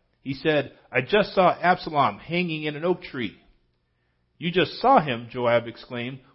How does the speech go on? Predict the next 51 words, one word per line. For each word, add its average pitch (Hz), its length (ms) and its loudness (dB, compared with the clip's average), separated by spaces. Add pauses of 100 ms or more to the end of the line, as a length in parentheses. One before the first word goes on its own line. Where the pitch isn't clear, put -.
"Why 180 180 8
didn't 202 240 2
you 165 80 -8
strike 175 340 0
him 151 100 -12
to 160 120 -6
the 135 80 -10
ground 135 420 -2
right 131 240 -4
there? 123 380 -4 (760)
I 175 60 6
would 180 180 4
have 127 180 4
given 160 300 0
you 151 340 2 (520)
ten 190 360 -2
silver 165 420 0
pieces 147 460 -6
and 147 140 -2
a 117 40 -4
belt." 147 460 0 (800)
The 110 80 -14
man 127 260 -2
replied 123 320 -2
to 117 60 -6
Joab, 120 520 0 (440)
"Even 180 580 0 (240)
if - 180 -4
I 156 140 8
had 156 400 0
the 127 80 -4
weight 151 300 0
of 143 100 -2
a 117 160 -2 (120)
thousand 160 500 0
pieces 127 280 -6
of 113 120 -2
silver 120 360 -4
in 117 80 -6
my 107 140 -4
hand, 107 380 -6
I 123 100 -2
would 151 160 -4
not 127 240 -2
raise 127 240 -4
my 117 80 -8
hand 123 240 -6
against 113 340 -12
the 107 60 -16
king's 104 380 -16
son. 131 420 -6